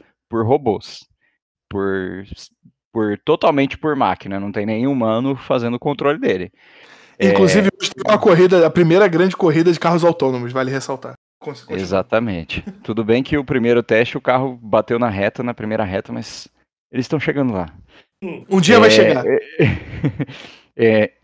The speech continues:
Speaker 1: todas essas assistências eletrônicas, até as outras equipes podiam muito bem comprar da Williams ou desenvolver por si só, mas realmente eram assistências eletrônicas que transformavam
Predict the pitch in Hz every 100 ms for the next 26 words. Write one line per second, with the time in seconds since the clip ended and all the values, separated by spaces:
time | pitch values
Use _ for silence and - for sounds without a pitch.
0 | - - 196 330 - 196 143 - 139 160
1 | 123 113 117 107 117 151 120 107 95 -
2 | - 101 - 143 190 127 123 104 151 160
3 | 135 - - - 147 147 143 196 247 226
4 | - 220 127 123 117 98 120 147 120 101
5 | 92 92 92 92 87 - - 101 113 120
6 | 110 101 95 110 139 131 117 _ _ _
7 | - 110 - 110 - - 104 131 _ _
8 | _ - 110 113 107 175 156 175 - 143
9 | 135 180 165 143 - - 139 165 175 143
10 | 123 113 110 131 165 - 101 - 117 123
11 | 147 - 131 117 143 156 147 127 107 110